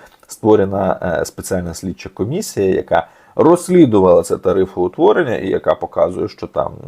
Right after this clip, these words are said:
тариф невиправдано високий. І це також окреме питання, але я не хочу його піднімати в це відео, тому що вийде тоді просто занадто багато. Пан Кудрицький, до речі, коли звільнявся з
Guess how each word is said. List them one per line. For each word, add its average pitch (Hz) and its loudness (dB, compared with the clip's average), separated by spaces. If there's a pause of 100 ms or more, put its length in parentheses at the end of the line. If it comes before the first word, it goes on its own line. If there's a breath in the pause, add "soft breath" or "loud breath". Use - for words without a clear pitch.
(120)
тариф 87 2
невиправдано 101 2
високий. - -2 (640 soft breath)
І 98 -4
це 117 4
також 160 0
окреме 107 0
питання, 170 -2
але 107 2
я 135 0
не 139 -8
хочу 135 -4
його 110 2
піднімати 110 -8
в 92 -8
це 123 4
відео, 95 -4
тому 85 -14
що - -14 (380 loud breath)
вийде 110 2
тоді 101 -4
просто 104 0
занадто 95 -4
багато. 95 -2 (1300 soft breath)
Пан 165 2
Кудрицький, 151 2
до 110 4
речі, 98 0
коли 95 -2
звільнявся 95 -6
з 82 -12